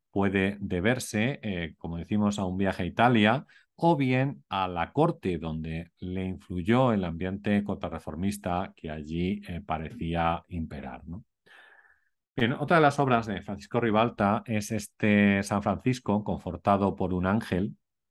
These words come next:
eh, eh, un ángel músico,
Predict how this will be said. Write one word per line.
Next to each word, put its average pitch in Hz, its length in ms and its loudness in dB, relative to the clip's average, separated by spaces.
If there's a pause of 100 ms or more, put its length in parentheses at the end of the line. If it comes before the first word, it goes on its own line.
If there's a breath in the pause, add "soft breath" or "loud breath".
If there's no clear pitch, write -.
(920)
eh, 82 1080 0 (340)
eh, 76 640 -12 (480)
un 87 100 -6
ángel 82 280 -2
músico, 98 580 -2